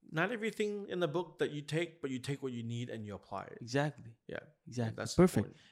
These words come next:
Speaker 2: And, um, you said also you don't have any quotes. Uh, le-, but let me ask you, y a, t'as-tu une citation?
Speaker 1: <laughs>
Speaker 2: <laughs> T'as-tu une citation que tu aimes,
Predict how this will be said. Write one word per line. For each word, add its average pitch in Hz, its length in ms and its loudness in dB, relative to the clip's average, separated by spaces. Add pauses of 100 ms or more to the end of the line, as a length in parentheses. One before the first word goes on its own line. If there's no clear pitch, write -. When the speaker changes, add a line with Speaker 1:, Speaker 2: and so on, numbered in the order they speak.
(120)
Speaker 2:
And, 117 320 6
um, 113 440 2
you - 120 -2
said 123 340 6
also 127 500 8
you 113 120 -4
don't 117 160 0
have 117 160 0
any 113 120 -2
quotes. 131 440 -4 (520)
Uh, 107 400 0
le-, 113 140 0
but 113 240 -2
let 117 80 2
me 123 140 2
ask 120 200 -2
you, 104 220 -4
y 113 60 2
a, 117 40 4
t'as-tu 127 200 -2
une 127 80 2
citation? 120 520 0 (140)
Speaker 1:
<laughs> - 80 -20
Speaker 2:
<laughs> - 180 -8
T'as-tu 214 1300 12
une 143 80 4
citation 139 400 0
que - 80 -12
tu - 180 4
aimes, 139 460 4